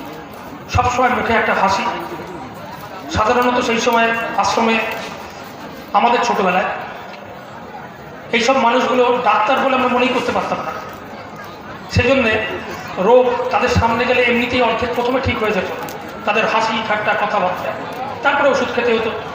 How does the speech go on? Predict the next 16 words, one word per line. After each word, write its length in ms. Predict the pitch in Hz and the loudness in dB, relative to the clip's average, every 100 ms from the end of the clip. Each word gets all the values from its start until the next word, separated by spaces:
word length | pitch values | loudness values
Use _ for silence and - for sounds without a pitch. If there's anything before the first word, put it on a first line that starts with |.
| 202 | 0
বাদ 180 | 208 | 0
বাকিটা 220 | 208 190 190 | 2 0 0
ঠিক 160 | 190 185 | 0 -2
হয়ে 120 | 175 | -4
যেত। 180 | 156 - - - - - - - - - - - - - - - - - - - | -6 -8 -10 -12 -10 -12 -12 -12 -12 -12 -12 -10 -10 -10 -10 -10 -12 -14 -12 -6
তো 80 | - | -2
সেই 140 | 233 240 | 2 4
ধীরেন 220 | 247 269 | 6 6
জেঠুর 220 | 277 277 | 4 4
একটা 180 | 269 247 | 6 6
কথা, 160 | 247 277 | 6 4
গল্প 360 | 214 247 262 | 6 4 4
শুনুন, 280 | 269 262 - - - - - - - - - - - - - - - - | 2 2 0 -2 -6 -8 -10 -10 -10 -10 -10 -10 -10 -12 -12 -12 -8 2
ভক্ত 280 | 196 - 254 | 2 4 4
কেমন 320 | 240 226 240 | 4 4 4
হয়, 240 | 214 185 | 4 4